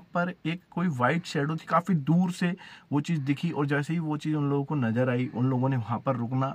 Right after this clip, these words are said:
बिल्कुल ठीक नहीं समझा। वो फटाफट वहाँ से भाग कर आ गए, और कहते हैं कि उनमें से जो थोड़ा सा एक होता है ना कि लोगों के, अ, जैसे मानसिक संतुलन के ऊपर भी depend करता है कि कोई बंदा कितना डरता है, कोई कितना नहीं डरता है। तो जो बंदा सबसे ज़्यादा डरने वाला था ना, उसकी तबीयत इतनी ज़्यादा ख़राब हो गई कि कहते हैं वो एक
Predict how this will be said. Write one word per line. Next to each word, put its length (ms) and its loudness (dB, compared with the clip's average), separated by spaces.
बिल्कुल 300 2
ठीक 200 2
नहीं 100 0
समझा। 240 0
वो 140 -2
फटाफट 380 0
वहाँ 160 0
से 120 -4
भाग 200 0
कर 200 -6
आ 100 2
गए, 200 -2
और 60 -2
कहते 320 0
हैं 80 0
कि 60 0
उनमें 180 2
से 140 -2
जो 120 0
थोड़ा 240 2
सा 180 4
एक 120 0
होता 200 0
है 60 2
ना 100 2
कि 320 0
लोगों 300 2
के, 300 2
अ, 260 2
जैसे 300 2
मानसिक 600 2
संतुलन 580 2
के 100 0
ऊपर 180 0
भी 100 0
depend 340 0
करता 260 -2
है 60 -2
कि 100 -2
कोई 260 2
बंदा 280 0
कितना 280 0
डरता 320 -2
है, 100 0
कोई 180 -2
कितना 240 -2
नहीं 220 2
डरता 240 0
है। 60 0
तो 100 -2
जो 120 -2
बंदा 200 0
सबसे 220 -6
ज़्यादा 200 0
डरने 280 0
वाला 160 0
था 100 -4
ना, 80 -2
उसकी 300 -6
तबीयत 340 -6
इतनी 220 -6
ज़्यादा 280 -4
ख़राब 400 -2
हो 100 -2
गई 160 -4
कि 520 -12
कहते 300 -2
हैं 80 0
वो 220 -4
एक 220 2